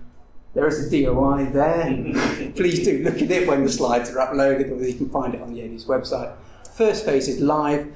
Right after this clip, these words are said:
Second phase of data will be live in December of this year. Um, so a very quick turnaround, which is another good, uh, advent of, uh, open access data.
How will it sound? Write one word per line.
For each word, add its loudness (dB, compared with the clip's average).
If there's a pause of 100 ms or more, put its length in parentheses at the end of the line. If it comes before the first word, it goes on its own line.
(140)
Second 0
phase 2
of -6
data -2
will 0
be 0
live -2
in 2
December -2
of 0
this -8
year. 0 (960)
Um, 0
so 0
a 0
very 0
quick -2
turnaround, 0 (400)
which -2
is 2
another 2
good, 2 (160)
uh, 2
advent 0
of, -8
uh, -8 (100)
open -2
access -8
data. -2